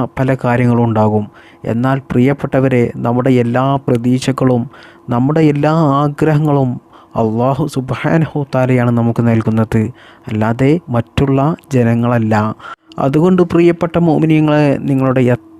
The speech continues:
വലിയ ആവശ്യമായാലും നിങ്ങൾ ഈ റജബ് മാസത്തിൽ അല്ലാഹുവിനോട് ആത്മാർത്ഥമായിട്ട് ദുആ ചെയ്യുക, അല്ലാഹുവിനോട് പറയുക. തീർച്ചയായിട്ടും ഇൻഷാ അല്ലാ നിങ്ങളുടെ ആവശ്യം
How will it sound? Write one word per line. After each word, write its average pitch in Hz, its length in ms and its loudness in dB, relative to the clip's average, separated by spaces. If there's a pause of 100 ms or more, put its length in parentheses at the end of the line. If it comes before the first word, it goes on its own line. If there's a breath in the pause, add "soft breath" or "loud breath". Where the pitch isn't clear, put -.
(180)
വലിയ 151 340 4
ആവശ്യമായാലും 131 880 0 (480 loud breath)
നിങ്ങൾ 123 260 0 (140)
ഈ 135 100 0 (120)
റജബ് 135 500 0
മാസത്തിൽ 131 540 0 (440 loud breath)
അല്ലാഹുവിനോട് 127 760 0 (180)
ആത്മാർത്ഥമായിട്ട് 131 1160 0 (220)
ദുആ 110 240 2
ചെയ്യുക, 110 380 -2 (600 loud breath)
അല്ലാഹുവിനോട് 139 800 2
പറയുക. 110 440 -2 (640 loud breath)
തീർച്ചയായിട്ടും 139 1080 2
ഇൻഷാ 123 320 -2
അല്ലാ 117 260 0 (140)
നിങ്ങളുടെ 117 440 -2
ആവശ്യം 117 420 -2